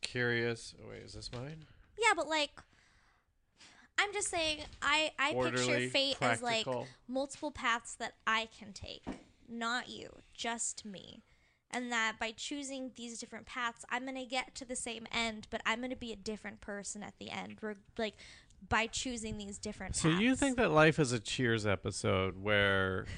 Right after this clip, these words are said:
Speaker 1: we have to learn something and then we die?
Speaker 2: Yeah.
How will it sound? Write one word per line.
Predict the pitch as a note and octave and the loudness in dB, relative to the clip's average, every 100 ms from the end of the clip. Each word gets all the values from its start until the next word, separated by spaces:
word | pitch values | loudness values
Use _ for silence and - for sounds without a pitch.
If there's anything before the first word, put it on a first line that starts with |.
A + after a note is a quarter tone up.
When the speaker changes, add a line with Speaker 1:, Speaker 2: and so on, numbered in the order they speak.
| - | -6
Speaker 1:
we | A#2 A#2+ | 4 6
have | A#2 - | 6 4
to | A2+ | 2
learn | G#2 G#2+ G#2+ | 4 4 4
something | G2+ A2+ F#2+ A2 G2+ F#2 G2 G#2+ _ - _ _ - | -2 -4 -4 -2 0 0 -4 -10 _ -20 _ _ 0
and | A2 A2 G#2 | 0 4 6
then | G#2 G#2 F#2+ - - - | 6 6 -2 -8 -20 -12
we | G2+ G2+ G#2+ | -8 0 0
die? | F2+ F#2+ F2+ F2 G2+ G#2+ _ - - - - - - A#3+ | 4 4 4 2 -6 -14 _ -20 -20 -20 -18 -16 -14 -6
Speaker 2:
Yeah. | C#4+ G#4 A#3 | 0 2 2